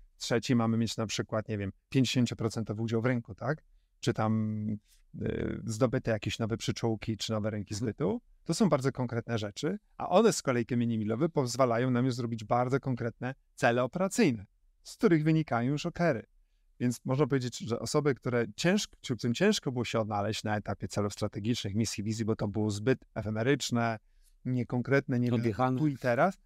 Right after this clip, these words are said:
Speaker 1: to teraz powinny się rzucić bardzo chętnie w wir wydarzeń, właśnie, bo mówimy już o bardzo konkretnych rzeczach.
Speaker 2: Tak, bo jeżeli, a jeżeli w to i w to nie, no to znaczy, że tu gdzieś jakby kwestia
Speaker 1: <laughs>
Speaker 2: wartości.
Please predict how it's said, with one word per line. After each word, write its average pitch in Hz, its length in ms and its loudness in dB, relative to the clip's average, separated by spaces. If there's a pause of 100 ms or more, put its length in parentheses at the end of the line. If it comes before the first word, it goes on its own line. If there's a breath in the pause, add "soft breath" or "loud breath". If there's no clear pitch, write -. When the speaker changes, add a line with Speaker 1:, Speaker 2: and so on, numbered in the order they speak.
(160)
Speaker 1:
to 160 100 -4
teraz 214 300 4
powinny 190 380 2
się - 180 0
rzucić 139 560 0
bardzo 156 340 2
chętnie 156 440 0
w 175 40 -2
wir 131 260 2
wydarzeń, 127 480 2 (380)
właśnie, 127 400 4
bo 190 120 0
mówimy 202 340 4
już 208 180 0
o 190 60 -4
bardzo 196 240 -2
konkretnych 202 400 -4
rzeczach. 196 260 -2 (340)
Speaker 2:
Tak, - 180 -2 (100)
bo 120 100 2
jeżeli, 135 260 2
a 135 140 4
jeżeli 131 240 2
w - 60 -12
to 139 140 2
i 120 80 6
w - 80 -4
to 135 140 2
nie, 131 160 2
no 123 140 2
to 120 120 -4
znaczy, 113 300 -2
że 113 200 0
tu 113 140 -2
gdzieś 107 440 -2
jakby 107 280 -4
kwestia - 360 -4
Speaker 1:
<laughs> 101 40 0
Speaker 2:
wartości. 165 300 0